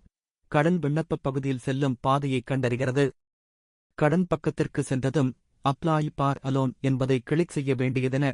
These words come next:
உணர்ந்து செயற்படுகிறது. இந்த கட்டத்தில், Autopilot அனைத்து தேவையான உள்ளீட்டு புலங்களையும், இன்புட் ஃபீல்ட்ஸ், கண்டறிந்து,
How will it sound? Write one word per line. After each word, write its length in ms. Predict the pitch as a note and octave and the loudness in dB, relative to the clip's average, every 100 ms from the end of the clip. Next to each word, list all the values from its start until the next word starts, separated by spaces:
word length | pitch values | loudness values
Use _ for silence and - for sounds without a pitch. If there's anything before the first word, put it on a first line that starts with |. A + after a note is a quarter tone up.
| - | -2
உணர்ந்து 360 | C#3 D3 D3+ C#3+ | 0 0 0 -2
செயற்படுகிறது. 800 | C3 B2+ - A#2+ B2 B2+ C#3 B2 _ _ _ _ _ _ _ _ _ _ _ _ _ _ | -2 -2 -2 -2 0 2 2 0 _ _ _ _ _ _ _ _ _ _ _ _ _ _
இந்த 280 | C#3+ C#3+ C3 | 0 2 2
கட்டத்தில், 640 | - C3+ D#3+ - D3 A#2+ _ - | 0 -2 -2 0 0 -2 _ 0
Autopilot 720 | D3 F3 F#3+ F3+ D#3+ D3 D3 - | 2 4 2 0 0 2 0 -2
அனைத்து 440 | - C#3 C#3+ E3 E3 | -2 -2 0 0 2
தேவையான 580 | D#3 C#3+ C#3 C#3 C#3+ B2+ | 2 0 0 0 0 0
உள்ளீட்டு 380 | C3+ D3 - - | -2 -2 -4 -4
புலங்களையும், 600 | C3 C3 B2+ B2+ C#3+ C#3 - _ _ _ | -2 0 0 0 0 -2 -4 _ _ _
இன்புட் 380 | D3 D#3+ F3+ F3 | 2 2 0 0
ஃபீல்ட்ஸ், 340 | D3 C#3 B2+ - _ _ _ - | 0 -2 -6 -18 _ _ _ -4
கண்டறிந்து, 640 | C#3+ D3 C#3+ C#3 C#3 C3+ | 0 2 2 2 2 2